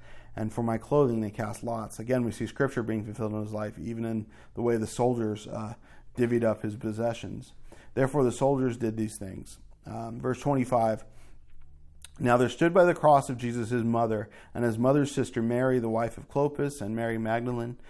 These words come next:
And when Jesus therefore saw his mother and the disciple whom he loved," that's John, "standing by, he said to his mother, 'Woman, behold your son.' Then he said to the disciple, 'Behold your mother.'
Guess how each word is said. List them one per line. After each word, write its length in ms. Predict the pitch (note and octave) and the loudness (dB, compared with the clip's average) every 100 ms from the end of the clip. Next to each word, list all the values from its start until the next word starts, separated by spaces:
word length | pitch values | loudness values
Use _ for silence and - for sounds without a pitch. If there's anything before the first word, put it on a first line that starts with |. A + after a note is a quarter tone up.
| - - | -20 -4
And 80 | A2+ | -2
when 100 | A#2 | 2
Jesus 300 | C#3 D3+ C#3 | 4 2 2
therefore 400 | C#3 C3 B2+ A#2+ | 2 2 2 2
saw 260 | - C3 | 2 4
his 140 | C#3+ C3 | 4 4
mother 320 | A#2+ A#2 A#2+ | 2 2 0
and 120 | A#2+ | 0
the 40 | A2+ | -4
disciple 520 | A2+ B2+ C3+ C3+ C#3 | -4 0 0 0 -2
whom 140 | C#3+ | 0
he 60 | C#3 | 0
loved," 300 | G#2+ G#2 A2+ | 0 -2 -4
that's 140 | A2 | -8
John, 440 | - A2 G#2+ A2 A2+ - - - | -4 -2 -2 -4 -10 -16 -20 -12
"standing 420 | - B2 C#3 C3+ | -2 2 4 6
by, 320 | A#2+ A2+ A#2 A#2 | 6 6 4 -2
he 100 | B2 | -6
said 240 | A2 D#3 | 0 2
to 100 | E3 | 6
his 120 | D#3+ B2+ | 4 4
mother, 320 | A#2+ A#2+ A#2 | 4 4 2
'Woman, 380 | C3+ F3 C3 B2 | 4 4 2 0
behold 480 | A2+ - C3 C#3+ | -4 -2 0 0
your 100 | C#3 | -2
son.' 400 | C3+ A2 F#2 F#2 - - - - | -4 -4 -4 -6 -12 -20 -12 -2
Then 100 | B2+ | 0
he 80 | |
said 200 | C3+ C#3 | 4 4
to 60 | C3 | 4
the 60 | B2 | 2
disciple, 400 | - B2 A#2 A2 | 4 2 2 -2
'Behold 500 | A2 - B2 C3 B2+ | -6 0 2 2 0
your 100 | C3 | 0
mother.' 400 | G#2+ G#2 G#2 | 0 -2 -4